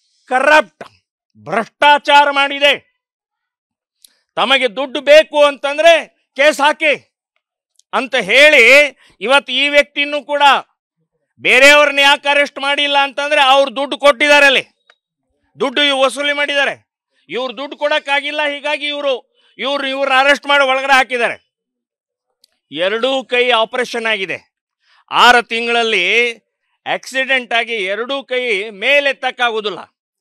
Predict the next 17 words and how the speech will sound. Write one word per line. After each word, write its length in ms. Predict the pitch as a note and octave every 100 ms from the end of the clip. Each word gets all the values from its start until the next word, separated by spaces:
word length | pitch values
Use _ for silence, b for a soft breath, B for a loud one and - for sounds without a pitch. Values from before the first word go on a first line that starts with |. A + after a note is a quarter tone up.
| _ _ _ _ -
ಆದರೂ 580 | F#3 B3 C4+ C#4 C#4
ಕಷ್ಟದಿಂದ 720 | C4+ B3+ A3+ - C4+ C4 B3+ C4 C#4 C4 _
ಆಟೋ 420 | F#3 A3+ G#3+ C#4 C#4
ಚಾಲಕ 480 | C4 B3+ C4+ C4+ C4 A3 - -
ಓಡಾಡ್ತಾ 600 | F#3+ A#3 B3+ A3 C4 C4
ಇದ್ದಾರೆ. 480 | B3+ B3+ E3 _ _ _ _ _ _ _ _ _ _ _ _
ಮತ್ತು 260 | F3 A#3 B3
ಈ, 640 | B3 A#3+ B3+ B3 A#3+ C4
ಈ 40 |
ಕೇಸ್ನಲ್ಲಿ 600 | A#3+ B3+ C4+ A3+ C4 B3+
ಇನ್ನೊಂದು 340 | A#3 A#3+ C4+ C4
ಬಹಳ 220 | A#3 B3+
ಮಹತ್ವದಂದ್ರೆ 1040 | B3 A#3 B3 B3+ A#3+ A#3 A3 B3 G3+ C3+
ದೊಂಬಿ 320 | G3 B3 C4 C4+
ಕೇಸ್ 300 | C4 B3 A#3+
ಅಂತ 200 | A#3 G#3+
ಹೇಳಿದ್ದಾರೆ. 600 | A3 G#3 E3+ G#2+ _